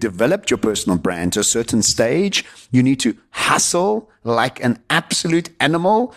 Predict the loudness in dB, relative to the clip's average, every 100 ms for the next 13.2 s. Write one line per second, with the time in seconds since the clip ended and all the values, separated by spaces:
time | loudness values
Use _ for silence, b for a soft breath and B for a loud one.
0 | -2 2 4 4 2 2 0 -2 0 2
1 | 4 4 2 0 2 2 2 0 -2 -2
2 | -4 2 6 6 4 4 2 2 2 4
3 | 4 0 -2 b -2 0 2 2 2 2
4 | 0 -6 _ _ _ _ -2 0 0 0
5 | 0 0 2 2 2 0 -2 -4 -6 -2
6 | 2 2 0 0 -2 0 -4 -2 0 0
7 | 0 -2 -2 -2 -2 0 0 -2 -4 -6
8 | -4 -6 -4 0 0 0 -4 -6 -6 -2
9 | 0 0 B B B -2 0 0 -2 0
10 | -2 0 0 0 -2 -2 0 0 2 2
11 | 0 -2 -4 -2 0 0 0 -6 -6 -4
12 | -6 -6 -12 -10 -6 -4 -4 -6 -12 -6
13 | -6